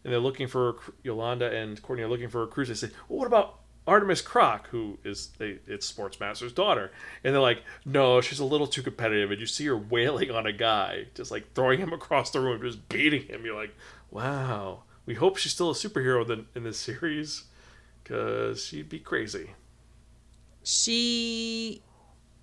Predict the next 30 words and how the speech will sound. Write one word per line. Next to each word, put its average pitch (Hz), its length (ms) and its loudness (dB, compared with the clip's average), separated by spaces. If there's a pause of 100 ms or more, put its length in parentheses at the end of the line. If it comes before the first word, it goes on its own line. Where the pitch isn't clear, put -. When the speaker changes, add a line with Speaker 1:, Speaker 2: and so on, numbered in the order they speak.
Speaker 2:
she'd - 380 4
kick - 280 2
butt, 240 500 4 (1040)
but 202 360 4
it 185 120 0
would 196 160 4
almost 180 380 -4
be 170 140 -4
like, - 460 -10 (500)
it's 175 180 -10
too - 180 -4
much. - 420 -8 (640)
Speaker 1:
In 185 100 2
the 190 80 4
series, 190 580 0
she 170 320 0
is, 135 500 0 (140)
uh, 113 300 -4
Kid 151 240 -4
Flash's 127 480 -4
girlfriend, 107 760 -8
and 104 300 -10
she's 110 220 -10
also 113 640 -4
an 101 80 -8 (100)
archer. 151 460 -6 (840)
So 107 440 -8 (1160)
Speaker 2:
Well, 320 100 -4
that's 466 180 -4
interesting. 180 580 -8